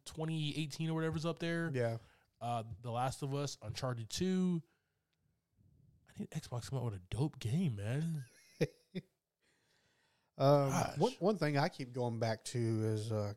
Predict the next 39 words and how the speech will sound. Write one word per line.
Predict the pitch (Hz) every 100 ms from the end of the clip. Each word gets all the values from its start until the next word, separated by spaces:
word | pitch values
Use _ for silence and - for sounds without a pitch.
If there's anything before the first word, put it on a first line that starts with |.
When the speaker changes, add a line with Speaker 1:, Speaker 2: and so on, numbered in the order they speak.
| -
Speaker 2:
Ghost | 135 131 - 127
Recon | 139 - 139 127 113
Wildlands. | 113 127 143 160 170 175 - _ _ _ _ _ _ _ _ -
You | 143
ever |
play | - 147
Ghost | 147 143 156
Recon | 151 160 156
Wildlands? | 156 160 160 170 165 - -
Speaker 1:
I've | -
not | 151 -
played | 135
a | 104
single | - - 135 143 123
Ghost | 104 117 113
Re-, | - -
I | 131
can't | 131 135 113 104 _ _ -
lie | 98 92
to | 98
you. | 95 95 107
I've | -
probably | 131 104 101
played | - 104 104 -
a | 113 104 98
Ghost | 98 98 -
Recon | 104 - 104
game, | 101 98
but | 110
not | 123 110
Wildlands. | 101 92 85 82 80 - - _ _ _ _ 196
Speaker 2:
I |
go | 226
back | 233 202
to | 131
that | 123 113
one | 107
a |
lot | 107 110